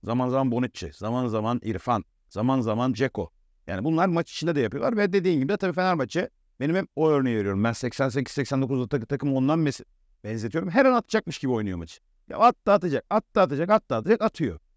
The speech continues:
Kaçırıyor. Üretiyor. Ya dün şimdi Fenerbahçe zor kazandı diyor bir kesim. Abi rakamlara bakıyorum. Yirmi şut, on bir korner, kırk üç kez rakip ceza sahasında topla buluşma,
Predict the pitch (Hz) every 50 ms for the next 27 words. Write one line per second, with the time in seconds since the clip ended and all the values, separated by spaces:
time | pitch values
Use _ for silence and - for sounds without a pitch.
0 | _ - - 196 - - 208 202 202 165 127 104 98 - _ _ _ _ _ _
1 | _ _ _ _ _ _ _ _ _ 147 156 165 180 170 - 202 180 139 123 123
2 | 123 131 165 185 - - 185 180 190 196 202 190 180 175 208 202 160 180 196 202
3 | - - 156 131 120 131 120 107 95 107 107 110 120 - - 101 - - - -
4 | - _ _ _ _ _ _ - 107 127 139 127 123 - 143 143 156 170 185 208
5 | 180 143 - 123 117 151 196 - _ _ _ - 98 131 147 165 190 - - 175
6 | 175 - - - _ _ _ _ _ _ _ _ _ _ _ _ _ - 135 160
7 | 180 185 180 165 165 - 170 185 175 156 - 135 - - _ _ _ _ - -
8 | 170 160 - 220 - - - 190 165 165 180 - 185 147 170 175 165 185 180 151
9 | 175 170 175 143 175 185 - 170 156 127 120 113 - 127 139